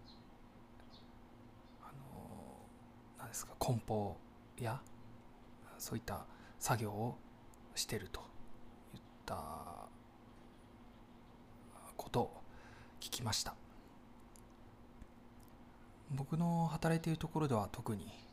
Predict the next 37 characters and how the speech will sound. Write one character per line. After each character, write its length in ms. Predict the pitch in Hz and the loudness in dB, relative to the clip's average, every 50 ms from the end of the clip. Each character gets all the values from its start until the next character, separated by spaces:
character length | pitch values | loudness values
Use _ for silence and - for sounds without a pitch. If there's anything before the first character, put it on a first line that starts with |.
| - - - - - - - - - - - - - - - - - - - - - - - - - - - - | -14 -14 -14 -14 -16 -14 -14 -14 -14 -14 -14 -14 -14 -14 -14 -14 -14 -14 -14 -14 -12 -8 -8 -8 -6 -6 -2 4
変 140 | - 135 120 | 6 6 6
化 120 | 110 104 | 6 4
は 120 | - 98 98 | 2 2 4
な 140 | 104 110 110 | 4 4 4
い 60 | 110 | 4
ん 200 | 107 104 104 - | 2 0 -4 -4
で 100 | - 104 - | -2 0 2
す 160 | - - - | 2 4 2
が、 200 | - - - - - - - - - - - - - - - - - - - - - - - - - - - - - - - - - - - - - - - - | 2 0 -2 -2 -4 -8 -14 -14 -14 -14 -14 -14 -14 -14 -14 -14 -14 -14 -14 -14 -14 -14 -14 -14 -16 -16 -14 -14 -14 -14 -14 -14 -16 -16 -16 -16 -16 -2 2 4
い 100 | 147 139 | 4 6
つ 140 | - - 127 | 6 6 6
ね、 360 | 117 113 117 120 113 104 - - - - - - - - - - - - - - - - - - - 127 | 8 8 8 8 6 6 2 -6 -14 -14 -16 -16 -16 -16 -16 -14 -14 -14 -14 -14 -16 -16 -12 -4 0 4
う 20 | |
ん、 300 | 117 117 117 110 107 117 117 - - - - - - - - - - - - - - - - - - - - | 6 6 6 6 4 2 -2 -6 -12 -14 -14 -14 -14 -14 -14 -14 -14 -14 -14 -14 -16 -16 -16 -14 -14 -12 -8
あ 100 | 135 117 | -4 -2
の、 140 | 110 110 113 117 98 - - - - - - - - - - - - | -2 -2 -2 -4 -6 -8 -8 -10 -10 -10 -12 -12 -12 -12 -6 0 6
も 380 | 131 131 123 113 107 98 98 - - - - - - - - - - - - - - - - - - - - - - - - - - - - - - - - - - - - - - - - - - | 8 8 8 8 8 4 0 -4 -8 -12 -14 -16 -16 -16 -14 -14 -14 -14 -12 -12 -12 -14 -14 -14 -14 -16 -16 -16 -16 -16 -16 -16 -16 -16 -16 -16 -16 -16 -16 -16 -16 -16 -16 -16 -16 -16 -14 -8 -4
う 20 | 135 | 0
身 60 | 127 | 2
近 220 | - - - 123 | 2 4 6 6
な 60 | 120 | 6
人 200 | - - - 135 | 6 6 4 4
が 80 | 120 107 | 4 4
か 160 | - - - | 2 0 2
か 80 | - 113 | 2 2
っ 40 | - | 2
て 120 | - 110 | 4 4
も 100 | 104 110 | 4 6
お 20 | |
か 140 | - - 120 | 8 8 10
し 80 | - - | 10 10
く 80 | - | 10
な 140 | 120 120 135 | 10 10 10
い 60 | 135 | 10
よ 100 | 113 104 101 | 8 6 2
う 20 | |
な 140 | 98 95 - | 0 -2 -4